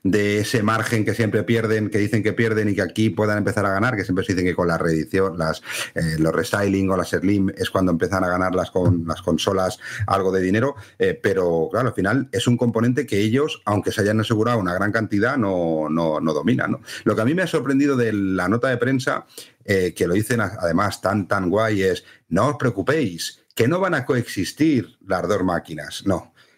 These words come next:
Es, "No os preocupéis, que cuando empecemos a vender la nueva, ya no venderemos de la antigua, pero en las tiendas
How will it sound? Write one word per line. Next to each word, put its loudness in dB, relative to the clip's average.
Es, 0
"No 4
os 0
preocupéis, 0
que -4
cuando 2
empecemos 0
a 2
vender 2
la 0
nueva, 0
ya 0
no 2
venderemos 2
de 2
la 0
antigua, 0
pero 2
en 2
las -2
tiendas 0